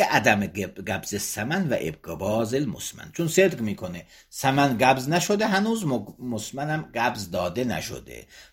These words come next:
چون بضع در حکم کل ثمن نیست،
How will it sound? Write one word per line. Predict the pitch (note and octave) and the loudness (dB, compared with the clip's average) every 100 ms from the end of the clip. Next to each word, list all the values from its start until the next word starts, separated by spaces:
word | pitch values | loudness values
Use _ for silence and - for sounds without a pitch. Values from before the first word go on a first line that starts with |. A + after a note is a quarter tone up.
| - | -10
چون | C#3 B2+ - | -8 -4 4
بضع | C#3 D#3+ C3+ - - | 8 8 6 -6 -14
در | - F2+ | -8 -6
حکم | G2 G2+ F#2 | -4 -6 -8
کل | G2+ G2 F#2+ F#2+ | -6 -4 -4 -4
ثمن | - D#2+ A2+ C#3 | -4 -4 -2 -2
نیست، | E3 - - | -2 -2 -4